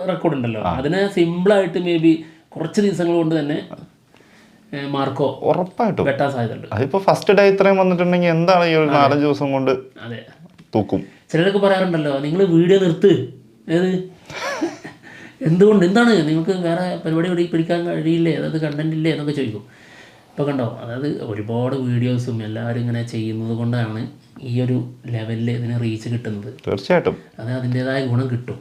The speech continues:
Speaker 2: ഇപ്പൊ, ആ, ഇപ്പൊ നമ്മള് പോലും,
Speaker 1: ഉം.
Speaker 2: ഞാനൊക്കെ ഇന്ന് രാവിലെയും ഒക്കെ എടുത്ത് നോക്കിയത് എന്താന്ന് വെച്ചിട്ടുണ്ടെങ്കിൽ
Speaker 1: ഉം.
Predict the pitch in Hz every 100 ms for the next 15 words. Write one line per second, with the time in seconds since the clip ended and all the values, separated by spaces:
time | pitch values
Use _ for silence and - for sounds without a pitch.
0 | - - 135 131 113 107 85 104 127 131
1 | 120 139 165 170 139 131 131 - 120 107
2 | 104 - 101 98 107 147 165 175 147 131
3 | 143 156 139 123 123 127 117 - 104 -
4 | 151 123 120 95 92 90 98 127 131 123
5 | 127 123 120 131 131 120